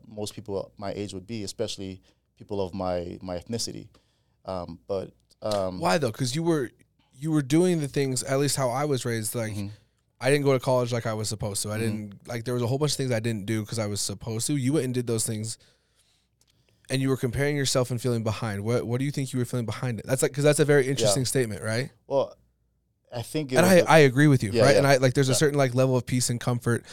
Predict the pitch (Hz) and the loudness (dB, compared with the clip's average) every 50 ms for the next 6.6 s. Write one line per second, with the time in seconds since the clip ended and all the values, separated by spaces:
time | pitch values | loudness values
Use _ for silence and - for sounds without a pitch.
0 | - - - - 127 123 120 117 113 - - 117 117 117 110 - - 120 110 107 | -20 -18 -10 -2 0 2 2 2 0 0 -2 0 0 0 -2 -2 -4 -2 -2 0
1 | 107 104 107 113 113 113 113 - 113 - 110 104 107 113 113 113 110 104 - - | 0 0 0 2 2 2 2 0 0 0 -2 -2 -2 0 0 0 0 -2 -2 -4
2 | 98 95 117 - - 117 117 117 110 - - - - - 117 107 104 104 101 101 | -8 -8 -10 -8 -2 -2 0 0 0 -2 -4 -6 -2 0 0 0 2 0 -2 0
3 | 113 113 127 - - - - 113 117 - _ _ - 123 117 107 95 - - - | 0 0 0 0 -4 -8 -8 -8 -10 -14 _ _ -2 2 4 4 4 2 -2 -2
4 | - 110 117 120 123 120 - 117 110 120 107 127 127 135 127 120 120 120 - 123 | 0 2 4 4 4 4 2 2 0 0 0 2 2 4 6 6 4 4 2 0
5 | 117 117 113 110 107 - 107 - 110 107 110 - - 139 131 120 110 104 104 110 | -2 0 -2 -2 -2 -4 -4 -4 -4 -4 -2 -2 -2 -2 0 0 0 0 2 0
6 | 110 104 107 101 - 107 101 95 - - 104 117 | 0 0 -2 -4 -6 -6 -8 -8 -8 -10 -10 -10